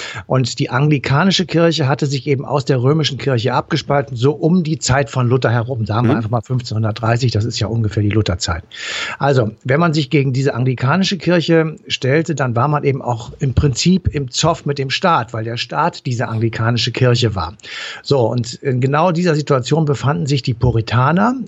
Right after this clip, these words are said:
Speaker 1: und, äh, vier-, sechzehnhundertzweiundvierzig, ähm, also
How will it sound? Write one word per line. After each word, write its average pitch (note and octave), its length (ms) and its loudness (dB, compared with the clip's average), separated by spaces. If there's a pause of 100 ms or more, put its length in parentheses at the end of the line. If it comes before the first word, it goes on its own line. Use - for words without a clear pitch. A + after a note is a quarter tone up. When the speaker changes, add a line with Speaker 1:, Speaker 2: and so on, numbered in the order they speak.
Speaker 1:
und, C3 420 -6
äh, A#2 140 0
vier-, C#3+ 280 -2
sechzehnhundertzweiundvierzig, C#3+ 1300 0 (640)
ähm, C#3 500 2
also A#2 420 2